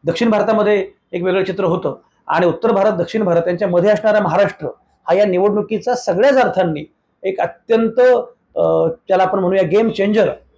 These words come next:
ठरला असं म्हणता येऊ शकतं. आणि महाराष्ट्र गेम चेंजर ठरला दोन हजार एकोणीसच्या विधानसभा निवडणुकीपासून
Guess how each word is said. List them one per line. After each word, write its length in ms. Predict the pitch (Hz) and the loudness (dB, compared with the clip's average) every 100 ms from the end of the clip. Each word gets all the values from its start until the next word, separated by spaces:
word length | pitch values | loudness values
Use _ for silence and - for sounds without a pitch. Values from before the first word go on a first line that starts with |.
| _ _ | _ _
ठरला 280 | 185 190 117 - _ - | -2 0 -2 -6 _ -10
असं 160 | 190 | -4
म्हणता 200 | 175 170 | -2 0
येऊ 140 | 180 202 | 0 0
शकतं. 360 | 180 - 151 - - _ - | -2 -4 -8 -8 -14 _ -4
आणि 140 | 185 | -2
महाराष्ट्र 380 | 160 185 - 214 | 0 0 -2 -2
गेम 200 | 202 202 | 0 0
चेंजर 240 | 208 208 | 0 0
ठरला 260 | 170 180 190 | 0 0 0
दोन 160 | 190 | 0
हजार 140 | 190 202 | 2 0
एकोणीसच्या 520 | 180 196 196 - 233 | 0 -2 -4 -2 -2
विधानसभा 440 | 190 185 180 190 | 0 0 0 0
निवडणुकीपासून 720 | 185 175 170 - 190 165 143 | 0 0 0 -4 -4 -4 -4